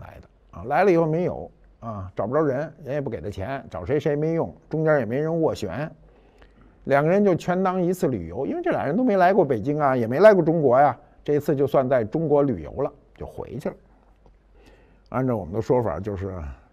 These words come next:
这个臊没大眼、垂头丧气的就回去了。那么在这期间呢，这个事儿就开始被很多人这个关注啊，说这么大的一个天价艺术品啊，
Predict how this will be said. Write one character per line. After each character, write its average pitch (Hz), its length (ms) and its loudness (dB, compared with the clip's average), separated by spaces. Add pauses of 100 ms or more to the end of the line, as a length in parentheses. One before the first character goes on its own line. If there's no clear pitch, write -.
(680)
这 95 120 -10
个 92 220 -8
臊 127 260 2
没 117 120 -2
大 131 160 2
眼、 101 200 -4
垂 131 160 -2
头 143 220 0
丧 117 180 -4
气 131 160 -2
的 98 80 -4
就 101 140 -6
回 67 260 -8
去 139 120 -6
了。 120 60 -10 (1300)
那 202 120 2
么 240 60 8
在 311 120 10
这 277 180 8
期 226 240 2
间 220 220 6
呢， 220 80 2
这 165 100 0
个 175 80 0
事 165 140 0
儿 135 80 4
就 117 80 -2
开 165 260 0
始 69 440 -8
被 73 520 -4 (400)
很 - 240 -12
多 143 160 2
人 131 400 -2
这 98 200 -10
个 73 120 -14 (720)
关 208 240 4
注 262 240 -4
啊， 73 200 -16
说 160 160 -6
这 285 180 -6
么 180 120 -2
大 156 300 -10
的 95 100 -6
一 113 160 -6
个 139 120 -2
天 175 300 -2
价 - 140 -6
艺 170 160 0
术 131 160 -4
品 78 240 -12
啊， 90 340 -12